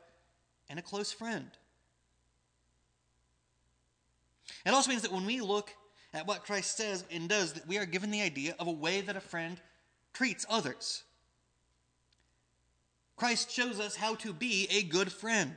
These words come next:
And one of the things that Jesus says in our reading for today is that one of the best things you can do is lay down your life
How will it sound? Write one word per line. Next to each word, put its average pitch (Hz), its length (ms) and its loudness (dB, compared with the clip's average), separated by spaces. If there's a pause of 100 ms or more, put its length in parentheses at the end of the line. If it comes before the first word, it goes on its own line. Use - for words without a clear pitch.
(680)
And 170 100 -2
one 269 80 2
of 254 80 -2
the 247 60 6
things 247 220 0
that 170 120 -4
Jesus 226 380 -2
says 247 300 0
in 208 60 0
our 180 120 0
reading 226 240 -4
for 170 140 -6
today 220 300 -4
is 156 120 -2
that 175 80 -6
one 185 100 -2
of 165 80 -4
the 151 60 -12
best 226 300 -6
things 220 240 -4
you 208 120 -4
can 175 180 -8
do 240 140 -4
is 143 140 -4
lay 214 200 0
down 220 200 0
your 202 120 -4
life 196 240 -2